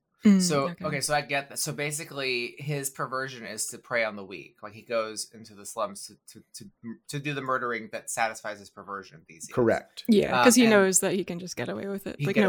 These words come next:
Speaker 1: nobody's
Speaker 2: with
Speaker 1: gonna
Speaker 2: it.
Speaker 1: look into it. Yeah.
Speaker 3: Right.
Speaker 2: And so the ri-, the, uh, the overclass is covering up, the ones connected to him, his family's covering it up, but the Minotaur knows his family because he is of his family.
Speaker 3: Exactly.
Speaker 2: So the
Speaker 1: Mm-hmm.
Speaker 3: Yeah.
Speaker 2: Minotaur is wandering the streets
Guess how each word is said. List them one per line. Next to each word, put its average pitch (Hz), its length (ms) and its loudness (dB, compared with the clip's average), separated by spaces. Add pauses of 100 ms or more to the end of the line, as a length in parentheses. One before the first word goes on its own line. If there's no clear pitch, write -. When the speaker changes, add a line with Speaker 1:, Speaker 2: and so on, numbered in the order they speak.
(120)
Speaker 1:
nobody's 196 140 -2
Speaker 2:
with 180 100 -6
Speaker 1:
gonna 185 120 -8
Speaker 2:
it. 185 140 -10
Speaker 1:
look 185 140 -8
into 190 240 -8
it. 196 120 -12 (180)
Yeah. 208 160 -6
Speaker 3:
Right. 113 240 4
Speaker 2:
And 143 80 -2
so 147 160 0
the 135 120 -4
ri-, 147 280 -2
the, 139 160 -8
uh, 139 180 -2
the 131 120 -10
overclass 131 680 0
is 113 80 -10
covering 117 400 -6
up, 117 100 -6
the 135 80 -10
ones 139 180 -4
connected 117 340 -6
to 101 100 -16
him, 98 80 -14
his 95 80 -18
family's 107 340 -6
covering 104 340 -10
it 98 80 -8
up, 90 160 -2
but 113 100 -12
the 110 60 -12
Minotaur 127 440 -8
knows 110 640 -6 (160)
his 110 140 -12
family 104 260 -4
because 107 240 -14
he 113 80 -12
is 110 200 -14
of 107 200 -4
his 98 160 -20
family. 85 500 -12
Speaker 3:
Exactly. 104 680 0
Speaker 2:
So - 140 6
the 185 120 6
Speaker 1:
Mm-hmm. 180 80 0
Speaker 3:
Yeah. 143 60 2
Speaker 2:
Minotaur 139 340 -2
is 110 160 -8
wandering 113 640 -2
the 98 100 -18
streets - 880 -6